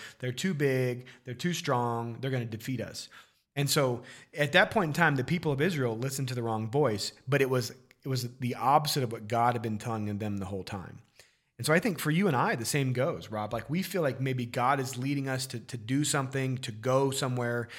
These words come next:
to make a change, to have some kind of an action or a decision, but it's contrary to what God's word tells us, then, then that is, that's either our own desires, our own temptations, the enemy, or that bad quesadilla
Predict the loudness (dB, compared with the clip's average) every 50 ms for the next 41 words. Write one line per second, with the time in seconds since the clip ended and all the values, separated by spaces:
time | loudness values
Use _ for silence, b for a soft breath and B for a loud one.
0 | B B B B -2 0 2 2 4 2 2 0 0 -4 -2 -2 0 0 0 0
1 | 0 0 0 -2 -2 -4 -4 -6 -6 -8 -8 -8 -6 -2 -2 -2 -2 -2 -2 -2
2 | 0 0 0 0 0 0 2 2 2 2 2 0 -2 -2 -2 -4 -2 -2 -2 -2
3 | 0 -2 0 2 2 2 2 0 -2 -4 -6 B B B B B B B B B
4 | B 6 6 6 4 2 -2 2 2 4 4 4 4 4 4 4 4 2 0 0
5 | -2 -2 0 2 4 4 4 2 0 -2 -2 0 0 0 -2 -4 -8 -6 -2 0
6 | 0 0 0 0 -2 -2 -4 -6 -10 -12 B B B B B B B 2 4 4
7 | 4 4 0 -4 -4 -2 0 2 6 8 8 8 8 6 4 2 -2 -8 -10 -16
8 | -20 _ _ 0 2 2 2 2 -2 -8 -4 -2 0 2 2 2 0 -2 -2 2
9 | 4 6 8 8 8 8 6 6 6 6 6 6 4 4 4 6 6 8 8 8
10 | 6 6 4 2 2 2 2 2 2 2 0 0 0 -2 -2 -2 0 0 0 2
11 | 0 0 0 0 0 -2 -2 0 -2 0 2 2 2 4 4 4 4 4 4 4
12 | 4 2 2 4 4 6 6 4 2 4 4 4 4 4 2 0 2 4 4 4
13 | 4 4 2